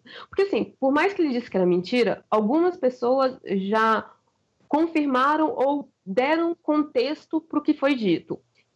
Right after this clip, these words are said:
Então, por exemplo, quando ele afirma no início do livro que tiveram que explicar a Constituição pro presidente Trump,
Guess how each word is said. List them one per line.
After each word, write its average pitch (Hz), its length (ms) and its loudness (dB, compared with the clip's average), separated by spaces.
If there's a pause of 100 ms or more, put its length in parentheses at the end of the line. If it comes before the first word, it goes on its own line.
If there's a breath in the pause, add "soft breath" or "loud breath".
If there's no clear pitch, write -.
(120)
Então, 233 500 2
por 226 180 -2
exemplo, 190 400 -2
quando 226 220 0
ele 254 120 2
afirma 220 360 0
no 196 100 2
início 190 340 0
do 185 100 2
livro 170 520 0
que 180 220 0
tiveram 202 420 2
que 208 100 -8
explicar 202 420 0
a 196 40 -2
Constituição 202 840 -2
pro 202 100 -8
presidente 175 560 -4
Trump, 247 320 0